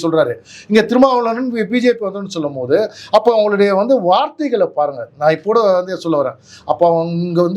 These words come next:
என்னன்னா, அவங்கக்குள்ளேயே வந்து என்ன ஒண்ணா வந்து எந்த மாதிரியான ஒரு அரசியல் நிலவுது, நான் ஒண்ணும் எங்க சைட்லயே வரல. ஏன்னா காங்கிரஸும் வந்து என்ன சொன்னாங்க, இந்த தடவை அதிக சீட் வந்து கொடுக்கணும்னு சொல்றதால இன்னைக்கு வந்து தி மு கலை சேர்ந்த முதலமைச்சர் என்ன சொல்றாருன்னா, வந்து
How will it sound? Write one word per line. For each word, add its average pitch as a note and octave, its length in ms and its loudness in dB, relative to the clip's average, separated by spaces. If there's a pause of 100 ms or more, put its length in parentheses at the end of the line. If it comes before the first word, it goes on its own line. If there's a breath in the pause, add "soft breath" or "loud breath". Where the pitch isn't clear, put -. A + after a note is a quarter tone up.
(100)
என்னன்னா, G3+ 420 2 (400)
அவங்கக்குள்ளேயே A3+ 800 0
வந்து A3 200 -8
என்ன G#3+ 200 0 (100)
ஒண்ணா F3+ 240 -6
வந்து G3 200 -4
எந்த F#3+ 200 2
மாதிரியான F#3+ 360 2
ஒரு D3+ 120 0
அரசியல் E3 400 -6
நிலவுது, C#3+ 320 -2 (340 loud breath)
நான் D#3+ 160 4
ஒண்ணும் G3 200 0
எங்க F#3+ 180 2
சைட்லயே F#3 320 0
வரல. C#3 220 -2 (1080 loud breath)
ஏன்னா F#3+ 120 4 (140)
காங்கிரஸும் G#3 480 2
வந்து G3 160 -2
என்ன G3 180 -2
சொன்னாங்க, F#3 280 -6
இந்த E3+ 100 -4
தடவை F3+ 200 2
அதிக F#3 280 -8
சீட் E3 240 -6
வந்து D#3+ 220 -6
கொடுக்கணும்னு D#3+ 420 -4
சொல்றதால B2 380 0 (520 loud breath)
இன்னைக்கு G3 400 2
வந்து G3 180 -2 (120)
தி G#3 140 0
மு G3+ 100 0 (100)
கலை F3 200 4 (120)
சேர்ந்த D#3+ 280 -2
முதலமைச்சர் E3 520 -4
என்ன E3+ 200 -4
சொல்றாருன்னா, C#3+ 400 -2 (140)
வந்து C#3+ 180 -8